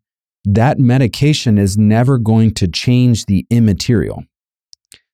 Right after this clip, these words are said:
The physical doesn't change the immaterial. Your physical medication,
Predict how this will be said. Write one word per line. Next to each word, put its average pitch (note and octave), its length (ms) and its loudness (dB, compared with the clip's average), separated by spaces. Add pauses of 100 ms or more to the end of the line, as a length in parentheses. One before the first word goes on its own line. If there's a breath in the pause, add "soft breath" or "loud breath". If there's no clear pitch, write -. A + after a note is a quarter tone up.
(140)
The G#2 120 0
physical C#3+ 500 0
doesn't A#2+ 720 -2
change F#2+ 560 0
the F#2+ 180 -2
immaterial. F2+ 720 -2 (120)
Your A2 500 2
physical D3+ 480 0
medication, A#2+ 800 -2